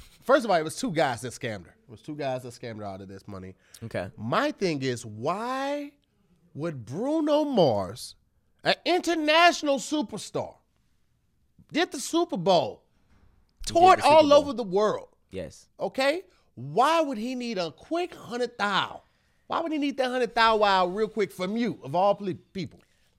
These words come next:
Speaker 2: This is exactly like the, this is like a twenty twenty-one African prince email scam when he was like, "I'm a prince. For some reason, I need your credit card number."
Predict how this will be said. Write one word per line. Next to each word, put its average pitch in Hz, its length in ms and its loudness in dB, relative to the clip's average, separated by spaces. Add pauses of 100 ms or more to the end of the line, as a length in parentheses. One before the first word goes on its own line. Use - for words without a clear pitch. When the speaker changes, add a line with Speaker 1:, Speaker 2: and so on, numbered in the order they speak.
Speaker 2:
This 160 160 -6
is 180 100 -6
exactly 160 340 0
like 147 200 -2
the, 143 400 2
this 156 100 -4
is 180 40 -6
like 175 140 0
a 151 40 -6
twenty 160 260 -8
twenty-one 151 560 -6
African 147 480 -6
prince - 560 -10
email 110 320 -6
scam 87 480 -12
when 95 120 -14
he 104 60 -10
was 101 140 -14
like, 92 160 -10
"I'm 131 160 -8
a - 40 -8
prince. - 520 -12
For - 100 -18
some 143 200 -10
reason, 127 340 -8
I 113 60 -6
need 117 180 -10
your 110 80 -12
credit 139 240 -6
card 98 280 -6
number." 90 300 -10